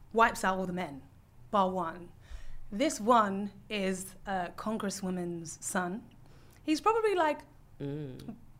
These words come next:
Speaker 1: the one that you least suspect to be the last man. He's kinda got, like, he's riddled with, like, just human issues. Um, <laughs> and, um, the congresswoman hires me, who's a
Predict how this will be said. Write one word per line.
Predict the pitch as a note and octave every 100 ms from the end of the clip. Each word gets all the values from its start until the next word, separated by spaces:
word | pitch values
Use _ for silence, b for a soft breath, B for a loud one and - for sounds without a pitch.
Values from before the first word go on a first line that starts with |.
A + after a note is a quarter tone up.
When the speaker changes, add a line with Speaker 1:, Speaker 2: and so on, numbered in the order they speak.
| -
Speaker 1:
the | G3 A#3
one | A3+ A3
that | G#3
you | F#3
least | G3+ F#3+
suspect | F#3+ - F#3+ -
to |
be | G3
the | F#3+
last | F#3 F3+ F3
man. | G3 F3+ F#3 B3 A#3+
He's | C4
kinda | C4 C#4+ C4+
got, | - F3+ E3
like, | E3 - - - - -
he's | A3+ G#3+
riddled | B3 A#3+ G#3+
with, | F#3+ F#3
like, | F#3+ F3+ - - - - - - -
just | - - - - - - - - - - - - -
human | - B3+ A#3 G#3 F#3+ F3+ F3 -
issues. | F#3+ - G3+ F3 - - B B B
Um, | A#3 A3 A3 A3 A3 B B B
<laughs> | - -
and, | F4 D4+ C#4 C4+ C#4
um, | C4+ C#4 C#4 C4+ C4+ C4+ B B B - - - G#3
the | G#3 B3 B3
congresswoman | C4+ D4 D4 C4+ B3 A3
hires | G3 G#3+ G3 F#3+
me, | F#3+ F3+ F3+ F3
who's | F3+
a | F3+